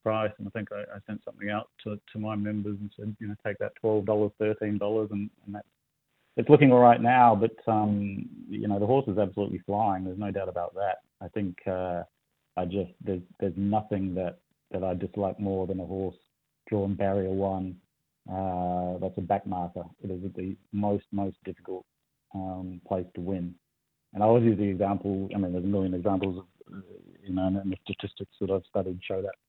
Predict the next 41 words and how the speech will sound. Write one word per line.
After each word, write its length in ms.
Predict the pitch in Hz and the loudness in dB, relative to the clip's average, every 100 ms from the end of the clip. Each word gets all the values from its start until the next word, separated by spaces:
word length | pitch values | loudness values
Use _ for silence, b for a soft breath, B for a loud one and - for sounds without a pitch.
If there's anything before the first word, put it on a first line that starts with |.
| _ | _
undoubtedly. 440 | 104 90 101 101 90 | -8 -4 -4 -4 -4
But 100 | 104 | 0
you 80 | |
look 140 | 110 110 | 0 0
at 80 | 101 101 | -2 -4
the, 180 | 95 87 - - - _ _ - | -4 -6 -14 -16 -18 _ _ -8
one 300 | 101 104 104 | 0 2 4
of 80 | |
Winx's, 500 | 98 110 110 104 92 90 - | 6 4 4 0 0 -4 -8
you 80 | 113 | -4
know, 80 | 95 | -2
most 220 | 98 92 | 0 -2
difficult 300 | 107 101 92 | -2 0 -2
wins, 280 | 90 104 101 | 0 0 2
I 80 | 95 | 0
think, 160 | 95 95 | -2 -2
was 140 | 95 | -2
in 100 | 95 | -2
the 80 | 90 | -4
Turnbull 460 | - 104 104 95 90 | 0 2 4 2 0
when 160 | 92 | -4
she 80 | - | -10
was 100 | 90 | -14
sort 140 | 101 87 | -14 -14
of 180 | 87 | -4
back 140 | 101 95 | 0 0
on 80 | 92 | -4
the 80 | 92 - | -10 -4
fence 220 | 101 98 - | -4 -6 -16
and 120 | 92 | -14
she 100 | - | -8
only 160 | 98 95 | -8 -8
just 260 | 90 90 107 | -8 -8 -6
won. 280 | 95 92 95 | -6 -6 -14
And 80 | 95 _ _ _ _ _ - | -20 _ _ _ _ _ -12
it's 160 | 110 - | -12 -2
just 160 | 131 - | 0 2
very, 340 | 90 107 104 | 4 6 6
very, 300 | 92 98 92 | 4 2 2
very 300 | 90 95 92 | 0 0 0
difficult 360 | 87 92 90 | -2 -6 -8